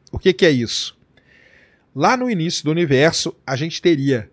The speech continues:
gigantescas nuvens de poeira e gás,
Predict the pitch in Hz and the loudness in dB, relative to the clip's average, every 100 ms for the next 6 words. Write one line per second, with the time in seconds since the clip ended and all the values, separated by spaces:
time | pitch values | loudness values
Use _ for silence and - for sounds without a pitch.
0 | _ - 123 185 190 185 147 - 208 240 | _ -10 -8 -4 0 -2 -2 -4 -4 -4
1 | - 220 180 147 208 196 151 160 - 165 | -4 -4 -4 -6 -2 -2 -2 -6 -4 0
2 | 131 190 165 123 127 143 - | 2 2 0 -2 -2 -4 -12